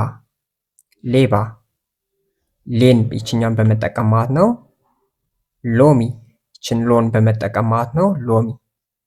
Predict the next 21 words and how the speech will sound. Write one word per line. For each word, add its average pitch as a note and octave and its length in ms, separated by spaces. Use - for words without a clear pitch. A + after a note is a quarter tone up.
ሊሊ፣ B2 360
ሊሊ። B2 320
ይች - 260
ሶስተኛ A2+ 460
ፊደል A#2 280
ሊን A#2 200
በመጠቀም A2 600
ማለት A2+ 280
ነው። F#3+ 140
ሊሊ። A#2 240
ሌባ፣ G#2+ 340
ሎሚ፣ A2+ 400
ሊሊ። A2 280
ስለዚህ A2+ 420
በለ A2 320
የተመሰረቱ G#2+ 760
ቃላቶች A2 540
ሁለት D#3 260
ሁለት A2 240
ፊደል A2+ 280
ናቸው። A#2+ 340